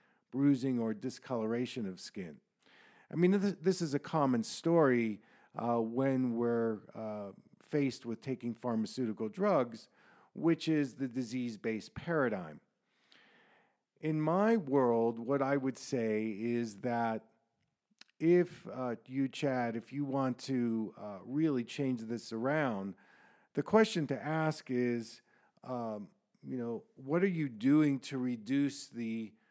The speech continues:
the chronic inflammation? Um,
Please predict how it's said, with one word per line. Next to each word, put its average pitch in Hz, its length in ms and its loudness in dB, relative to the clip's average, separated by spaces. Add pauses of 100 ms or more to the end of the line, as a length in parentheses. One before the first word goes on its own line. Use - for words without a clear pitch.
(140)
the 120 80 -6
chronic 135 520 2
inflammation? 117 840 -2 (920)
Um, 120 480 -2